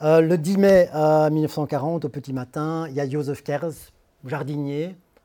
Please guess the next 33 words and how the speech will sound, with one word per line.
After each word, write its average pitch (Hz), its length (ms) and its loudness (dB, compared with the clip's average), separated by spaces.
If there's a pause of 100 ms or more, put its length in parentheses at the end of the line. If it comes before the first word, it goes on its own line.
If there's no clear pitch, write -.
(140)
mais 160 140 -4
aussi 165 560 -8
S - 220 -16
S 151 220 -10
Sturmbannführer. 165 920 -4 (640)
Euh, 160 680 0
bah, 156 240 0
il 151 100 -2
apprend, 147 760 -4
euh, 127 40 -4
via 123 200 -6
la 127 100 -6
fréqu-, 143 340 -18
fréquence 135 400 -12
radio 127 380 -8
que 143 100 -10
les 123 80 -10
troupes 123 240 -16
allemandes 127 380 -10
arrivent. 131 440 -8
Hop, 147 160 -12 (800)
il 135 80 -14
prend 156 200 -8
son 147 160 -10
drapeau 131 300 -10
croix 139 200 -16
gammée, 156 540 -6 (320)
son - 180 -12
vélo, 147 480 -2
il 135 80 -14
traverse 139 380 -10
la 135 100 -10
ville, 165 460 -8